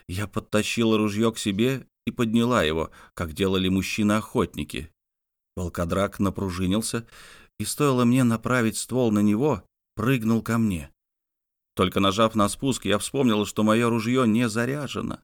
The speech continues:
В ушах зазвенело от оглушительного грохота.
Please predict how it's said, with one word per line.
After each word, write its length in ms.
В 100
ушах 400
зазвенело 760
от 260
оглушительного 840
грохота. 640